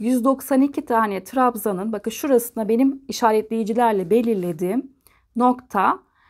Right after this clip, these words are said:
ee, çantanın ağız kısmı olacak. Buraya işaretleyici taktım. Ağız kısmı olacak yere işaretleyici taktım ve buradan işaretleyiciden itibaren ve diğer işaretleyiciye kadar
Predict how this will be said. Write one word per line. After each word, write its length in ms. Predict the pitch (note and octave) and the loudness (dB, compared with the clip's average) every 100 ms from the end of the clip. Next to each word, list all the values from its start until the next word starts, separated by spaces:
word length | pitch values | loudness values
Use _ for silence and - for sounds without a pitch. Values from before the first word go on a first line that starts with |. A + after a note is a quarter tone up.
| _ - | _ -6
ee, 760 | G3 G3 F#3 F#3 F3+ F3+ - - _ _ | -2 0 -2 -2 -4 -6 -10 -14 _ _
çantanın 540 | - C4 C4 C4 B3 C#4+ | 2 4 4 2 -2 4
ağız 300 | G#3 A#3 B3 | 6 8 6
kısmı 440 | - G3 - F#3 D#3+ | -4 -12 -8 -8 -6
olacak. 400 | D3+ C#3 - D#4 _ _ _ _ _ | -8 -4 -4 -4 _ _ _ _ _
Buraya 200 | C#4 C#4 | -2 0
işaretleyici 720 | C4+ - B3+ B3+ B3+ G3+ E3 | -2 0 2 2 -2 -8 -6
taktım. 640 | - A3 A3 - G3 D4 - | -2 -2 -4 -6 -4 -6 -2
Ağız 300 | G#3 G#3+ A3 | 2 2 0
kısmı 360 | - F#3+ A#3+ - | -8 -8 -6 -4
olacak 480 | A3 F#3 E3 - | -2 -2 -6 -4
yere 340 | G#3+ F3+ C4+ - | -2 0 -2 -4
işaretleyici 580 | - G#3+ G3+ F#3+ E3+ E3 | -4 0 0 -2 -6 -4
taktım 480 | A3+ A3+ - C4+ B3+ | -2 -2 -2 0 2
ve 180 | A#3+ | 2
buradan 480 | A#3 C#4+ A3+ G#3 - _ | 0 0 2 2 0 _
işaretleyiciden 720 | - A#3 A#3+ A#3 A3+ A#3+ C4 | -2 2 2 0 -4 -2 -2
itibaren 1000 | B3+ - - F3 F3+ E3+ D#3+ E3+ G#3+ F#4 _ _ _ _ _ _ _ | -2 -6 -8 -6 -4 -4 -2 0 0 -2 _ _ _ _ _ _ _
ve 220 | G3 G#3 | -4 -2
diğer 320 | G3 C4 F#3 - | 2 4 4 0
işaretleyiciye 840 | - A3 G#3 G3+ G#3 G3 A3+ A#3 | -2 0 0 -2 -6 -2 0 0
kadar 500 | - F3+ E3 A#3+ E4 | -2 -6 0 0 0